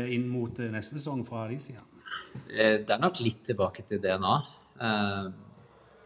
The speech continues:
Speaker 2: at, eh, for jeg har også vært et fire to tre en eller fire fire to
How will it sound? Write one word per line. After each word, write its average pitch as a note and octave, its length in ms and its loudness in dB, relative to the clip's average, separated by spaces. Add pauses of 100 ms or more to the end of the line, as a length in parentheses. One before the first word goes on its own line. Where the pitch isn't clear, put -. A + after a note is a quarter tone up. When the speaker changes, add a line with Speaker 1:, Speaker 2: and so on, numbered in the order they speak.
(340)
Speaker 2:
at, - 320 -2
eh, G2+ 300 4
for - 100 0
jeg G2+ 160 4
har G2+ 80 2
også A2+ 320 -4 (320)
vært - 300 -8
et G2+ 100 -16
fire F#2 360 -4
to G2+ 200 -8
tre F#2+ 240 0 (160)
en E3 160 4 (240)
eller G2+ 240 0
fire F#2+ 240 -16
fire F#2+ 200 -2
to E3+ 200 4